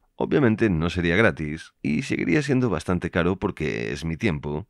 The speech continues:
y soy bastante cuidadoso con dónde pongo mi tiempo. Pero si esto os interesa,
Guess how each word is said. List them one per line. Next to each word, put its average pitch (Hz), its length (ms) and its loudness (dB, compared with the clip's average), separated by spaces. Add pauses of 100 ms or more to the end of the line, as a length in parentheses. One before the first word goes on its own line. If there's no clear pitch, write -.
y 62 260 -4
soy - 140 -2
bastante 131 440 0
cuidadoso 78 640 -2
con 76 220 -2
dónde 76 320 -4
pongo 78 380 -6
mi 78 100 -4
tiempo. 71 560 -4 (380)
Pero 147 200 -2
si 175 140 -2
esto 175 160 -4
os 165 120 -6
interesa, 82 600 0